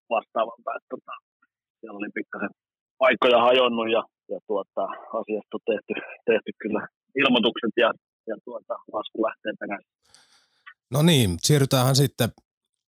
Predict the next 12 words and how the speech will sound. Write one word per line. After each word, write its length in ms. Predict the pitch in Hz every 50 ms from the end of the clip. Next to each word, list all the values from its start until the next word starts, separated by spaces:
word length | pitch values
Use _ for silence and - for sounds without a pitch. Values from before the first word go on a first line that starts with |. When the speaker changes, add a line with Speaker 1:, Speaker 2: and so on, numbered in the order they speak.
| _ _ _ _ _ - - _ _ _ _ _ _ -
Speaker 2:
muihin 440 | 131 143 156 143 131 110 110 110 104
ajankohtaisiin 760 | 104 120 117 110 101 - 95 - - 113 104 - 104 101 90
asioihin. 380 | 101 107 101 - 113 98 92 92 - _ _ _ _ _
Tällä 240 | 120 120 123 117
viikolla 380 | 110 120 113 - 120 113 113 110
on 100 | 113 117
aika 220 | 120 120 117 113
vähän 240 | 110 113 104 104 101
teidän 240 | 92 104 104 98 107
ympärillä 340 | 113 101 95 104 98 87 92 -
tapahtunut 560 | - 113 - 107 101 92 - - 85 90 101
asioita. 500 | 120 135 135 135 117 104 101 - 98 92